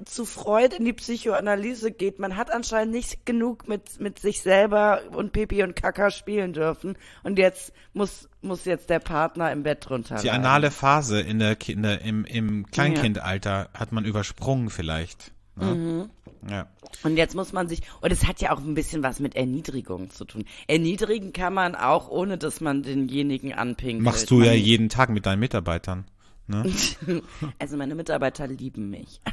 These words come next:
Speaker 2: Ja, <laughs> natürlich. Das, die sind auch so, „Ah, wie kann ich ihr das sagen?“ Die schicken mir jetzt sicher auch, äh, Nachrichten.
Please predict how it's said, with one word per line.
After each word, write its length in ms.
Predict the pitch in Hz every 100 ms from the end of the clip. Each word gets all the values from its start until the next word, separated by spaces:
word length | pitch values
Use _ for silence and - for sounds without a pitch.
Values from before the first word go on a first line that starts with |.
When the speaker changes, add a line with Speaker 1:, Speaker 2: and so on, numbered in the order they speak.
| - -
Speaker 2:
Ja, 200 | 92 90 - - - -
<laughs> 400 | - - 220 294
natürlich. 720 | - - 143 117 - - - - - _ - - - - 214 202
Das, 200 | 190 190
die 180 | 208 214
sind 180 | 190 170
auch 200 | 170 180
so, 300 | - 127 120 202
„Ah, 200 | - 170
wie 80 | 151
kann 180 | 143 160
ich 80 | 165
ihr 120 | 143
das 220 | 143 143
sagen?“ 420 | 156 151 147 131 151 185 -
Die 80 | 143
schicken 300 | - 196 175
mir 100 | 151
jetzt 160 | 147
sicher 400 | 190 175 151 -
auch, 280 | 135 147 - -
äh, 360 | 127 123 120
Nachrichten. 840 | 143 147 135 147 - 135 131 - 147